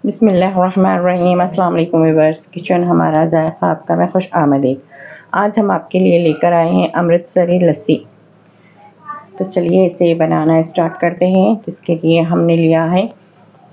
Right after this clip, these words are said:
एक किलो दही और इसको हैंड बीटर की मदद से अच्छे से फेंट लेंगे।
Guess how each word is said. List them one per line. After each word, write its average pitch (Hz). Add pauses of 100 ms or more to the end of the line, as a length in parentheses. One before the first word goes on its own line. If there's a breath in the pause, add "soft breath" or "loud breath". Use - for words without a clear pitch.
(240)
एक 196
किलो 180
दही 180 (1300 soft breath)
और 190
इसको 180
हैंड 180
बीटर 180
की 175
मदद 165
से 180
अच्छे 165
से 165
फेंट 165
लेंगे। 185